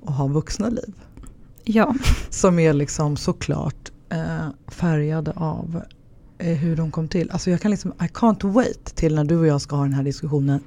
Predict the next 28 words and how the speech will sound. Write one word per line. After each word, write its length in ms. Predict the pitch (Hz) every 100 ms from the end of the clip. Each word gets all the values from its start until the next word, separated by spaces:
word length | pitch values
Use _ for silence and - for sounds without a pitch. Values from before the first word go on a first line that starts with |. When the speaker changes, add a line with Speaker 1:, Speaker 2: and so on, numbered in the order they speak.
| -
Speaker 1:
med 640 | 160 175 202 180 160 143 -
Liv. 440 | 180 214 - 190 -
Speaker 2:
Mm. 240 | 226 202 196 -
Speaker 1:
Förstår 260 | 202 226 190
du? 100 | - - - - - -
Om 220 | 180 160
typ, 360 | - 151 - - - - 202 208 208 - -
vad 120 | 185
blir 200 | 160 185
det? 180 | 143 143 - - -
Femton 760 | - - - 185 151 135 156 147
år 240 | 147 147 -
kanske. 300 | 143 214 196
Speaker 2:
Ja. 120 | 156 - - - - - - - - - - - -
Undrar 240 | 247 214 233
hur 80 | 330
det 80 |
ser 180 | 269 220
ut 200 | 262 269
då? 120 | 277 -
Jag 140 | 226
tänker 300 | - 311 277
att 60 | 202
det 80 | 208
mesta 320 | 208 - 208
redan 260 | 208 190
har 60 | 185
hänt. 560 | 247 - - - -